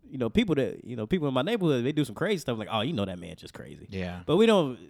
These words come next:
Speaker 1: say it what it is. 'Cause I used to always, I used to make fun of depression. I used to think that shit wasn't real. I think that I was only allocated to white people to
Speaker 2: Sure.
Speaker 1: say, like, "Hey, I'm sad." Like, to say, "Hey, I'm sad" sound, like, nuts to me, just to be like, you know what I mean?
Speaker 2: Is there, like, emo? I mean, there has to be, like, emo rap where, where it's kinda
Speaker 1: Yeah.
Speaker 2: like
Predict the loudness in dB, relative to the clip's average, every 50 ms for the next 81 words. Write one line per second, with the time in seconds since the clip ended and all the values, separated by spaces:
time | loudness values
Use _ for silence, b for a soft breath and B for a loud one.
0 | -20 -16 -14 -8 -6 -2 0 2 2 2 2 2 2 0 2 2 0 0 0 0
1 | -2 -2 -2 -2 -2 -2 0 0 0 -2 -2 -2 -4 -4 -6 -8 -10 -8 -6 -6
2 | -4 -4 -4 -4 -6 -6 -8 -8 -8 -8 -10 -12 -14 -12 -12 -14 -12 -10 -12 -10
3 | -10 -8 -6 -6 -6 -4 -4 -4 -4 -2 -4 -6 -4 -2 -2 -2 -2 -2 -4 -4
4 | -6 -6 -6 -6 -6 -6 -6 -6 -6 -8 -8 -8 -8 -8 -10 -10 -8 -8 -8 -6
5 | -8 -10 -12 -12 -14 -14 -10 -6 -6 -6 -6 -6 -10 -10 -10 -10 -8 -10 -10 -14
6 | -14 -14 -12 -12 -12 -14 -16 -20 -20 _ -10 -8 -6 -4 -4 -2 2 4 4 4
7 | 4 2 2 2 0 0 -2 -4 -4 -4 -2 -2 -4 -6 -6 -6 -6 -4 -4 -4
8 | -6 -8 -10 -14 _ -18 -16 -12 -8 -6 -6 -4 -2 -2 -4 -4 -6 -12 -18 -20
9 | -12 -10 -8 -8 -6 -6 -6 -6 -8 -8 -10 -10 -10 -8 -8 -8 -6 -6 -8 -8
10 | -8 -6 -4 -2 -2 0 0 0 -2 -4 -4 -8 B B B B 0 0 0 0
11 | 2 2 0 0 -2 -4 -6 -4 -2 -2 -2 -2 0 0 2 2 4 2 2 0
12 | -2 -6 -6 -8 -6 -6 -6 -6 -4 -6 -6 -6 -6 -6 -8 -10 -14 -18 _ -16
13 | -10 -8 -6 -6 -6 -8 -10 -10 -6 -6 -4 -4 -6 -8 -6 -4 -4 -2 -2 -4
14 | -4 -6 -6 -8 -10 -14 -18